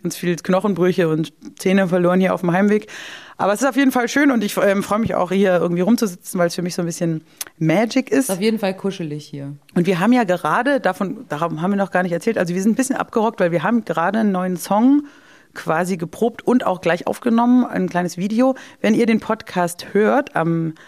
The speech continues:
Speaker 1: Sonntag laden wir den hoch, wird wahrscheinlich das Video auch schon online sein, da könnt ihr mal reingucken.
Speaker 2: Und uns gerne mal Feedback geben.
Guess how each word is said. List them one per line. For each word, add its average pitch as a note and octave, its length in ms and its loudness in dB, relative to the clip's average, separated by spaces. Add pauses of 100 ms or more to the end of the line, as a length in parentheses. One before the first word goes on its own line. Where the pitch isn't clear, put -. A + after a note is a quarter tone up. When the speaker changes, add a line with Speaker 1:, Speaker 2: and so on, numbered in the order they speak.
(120)
Speaker 1:
Sonntag A3+ 480 0
laden F#3 220 0
wir F3+ 80 0
den F3 160 0
hoch, G#3 220 0
wird F#3 220 0
wahrscheinlich G3 760 2
das F3 200 -4
Video F#3+ 340 -2
auch - 180 -4
schon - 140 -8
online G#3+ 300 2
sein, A#3 120 2
da G3+ 60 -2
könnt F3 160 -4
ihr F3+ 40 0
mal E3 120 2
reingucken. B3+ 680 0
Speaker 2:
Und E3 140 -8
uns F3 200 -8
gerne G3 300 0
mal F3+ 460 -2
Feedback D#3+ 440 -8
geben. D3 480 -10